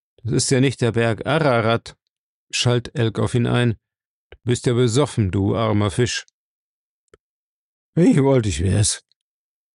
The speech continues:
murmelte der Chauffeur und streckte die Hand hin, um sein Fahrgeld zu empfangen. Elk hätte sicherlich den Fall in aller Breite diskutiert,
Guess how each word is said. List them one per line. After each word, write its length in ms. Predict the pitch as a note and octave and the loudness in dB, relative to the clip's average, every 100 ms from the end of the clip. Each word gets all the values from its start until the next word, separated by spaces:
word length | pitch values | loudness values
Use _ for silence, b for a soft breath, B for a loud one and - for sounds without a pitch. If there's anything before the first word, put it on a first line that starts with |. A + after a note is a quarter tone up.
| _ - | _ -2
murmelte 460 | A#2 G#2+ G#2+ A2 | 2 2 0 -2
der 140 | G2 G2+ | -2 -2
Chauffeur 480 | A2+ - B2 B2+ | -2 0 0 0
und 180 | C3 G#2+ | 0 -2
streckte 400 | - - B2 - | -4 -6 -6 -4
die 160 | A2 G#2 | -2 0
Hand 240 | A#2 A2+ | 0 0
hin, 220 | A#2+ A#2 | 0 -2
um 120 | A#2+ A2 | -2 0
sein 160 | A#2+ | -2
Fahrgeld 520 | - - F#2 F2 F2 | -2 -6 -4 -4 -6
zu 80 | - | -4
empfangen. 500 | G#2 G2 G#2 G2+ F#2 - _ _ _ _ _ _ _ _ _ | -4 -2 -2 -2 -4 -8 _ _ _ _ _ _ _ _ _
Elk 340 | A#2+ B2 C#3 C#3+ | 0 0 0 -2
hätte 180 | C#3 | 2
sicherlich 480 | C#3+ B2 B2+ A2+ A2+ | 2 2 2 0 0
den 160 | C#3 C#3+ | 0 0
Fall 320 | - A#2+ A#2 | 0 0 0
in 240 | - A#2+ - | 0 -2 0
aller 220 | C3+ D3 | 0 0
Breite 400 | B2 A2 A#2+ A2 | 0 0 -2 -2
diskutiert, 600 | G2+ - B2 G#2 C3 D3 | -4 -2 -4 -2 0 0